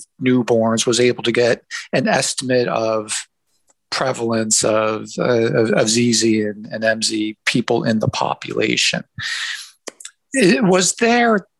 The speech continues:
the capacity, and, and granted, I, and, and I understand that's not a part of this study, but do, does twenty-three and me have the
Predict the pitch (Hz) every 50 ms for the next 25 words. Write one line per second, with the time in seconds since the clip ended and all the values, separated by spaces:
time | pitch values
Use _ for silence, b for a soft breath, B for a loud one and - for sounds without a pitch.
0 | _ - 156 - - - _ - - 135 - - - - 131 131 131 131 - -
1 | - 127 110 117 113 113 110 110 113 127 139 226 202 165 135 123 - 143 143 135
2 | 135 123 - 123 113 120 117 117 - - 123 120 - 165 135 123 127 123 117 -
3 | - 127 117 113 117 117 - - 123 120 123 104 127 117 - - - 131 123 120
4 | 123 - 110 107 113 113 - - - - 117 120 120 110 104 104 - B B B
5 | B B B B B B B B _ 139 139 - 147 151 202 190 - 156 143 -
6 | - - 262 262 226 175 - - - - 139 131 123 123 135 143 139 127 120 110
7 | 123 123 120 120 113 113 - 117 117 117 113 113